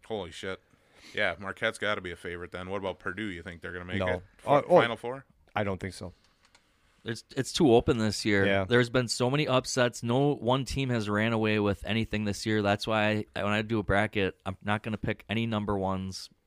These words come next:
Speaker 2: No.
Speaker 3: I'm gonna, I'm gonna pick sleepers.
Speaker 1: Not
Speaker 3: They can
Speaker 1: even Marquette?
Speaker 3: I'll pick,
Speaker 1: Oh, they'll,
Speaker 3: well,
Speaker 1: they'll
Speaker 3: they'll be
Speaker 1: probably
Speaker 3: a
Speaker 1: get a
Speaker 3: two,
Speaker 1: number
Speaker 3: but
Speaker 1: two.
Speaker 3: I'll pick them
Speaker 2: I just
Speaker 3: to go,
Speaker 2: don't
Speaker 3: but
Speaker 2: see them. Yeah, I, I,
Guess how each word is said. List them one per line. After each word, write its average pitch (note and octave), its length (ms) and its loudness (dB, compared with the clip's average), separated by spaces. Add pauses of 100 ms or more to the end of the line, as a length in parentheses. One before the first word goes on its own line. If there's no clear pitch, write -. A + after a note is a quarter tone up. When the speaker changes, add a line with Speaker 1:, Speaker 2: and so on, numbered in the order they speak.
Speaker 2:
No. G2+ 340 2
Speaker 3:
I'm A2+ 60 -4
gonna, D3+ 140 4 (140)
I'm - 100 -2
gonna A3 100 4
pick G#2 180 2
sleepers. G#2 560 0
Speaker 1:
Not A#2+ 180 4
Speaker 3:
They C#3 60 4
can C#3 60 2
Speaker 1:
even C3+ 120 0
Marquette? B2+ 420 0 (400)
Speaker 3:
I'll G#3 140 4
pick, C#3+ 160 2
Speaker 1:
Oh, B2+ 60 6
they'll, A#2 200 0 (100)
Speaker 3:
well, E3+ 220 8
Speaker 1:
they'll - 0 -
Speaker 3:
they'll F3+ 120 10
be - 20 6
Speaker 1:
probably A2 160 8
Speaker 3:
a G#2+ 80 6
Speaker 1:
get G#2 100 0
a G2 60 4
Speaker 3:
two, G2+ 40 4
Speaker 1:
number G2+ 220 0
Speaker 3:
but F#2+ 80 0
Speaker 1:
two. A2+ 220 -8 (400)
Speaker 3:
I'll C#3+ 100 4
pick - 220 0
them - 80 4
Speaker 2:
I D3+ 60 8
just D3+ 180 4
Speaker 3:
to - 40 2
go, C#3+ 60 8
Speaker 2:
don't B2+ 80 6
Speaker 3:
but - 60 -4
Speaker 2:
see C3+ 200 2
them. A#2+ 220 2
Yeah, A#2 140 2
I, G2+ 160 0
I, G#2 220 -2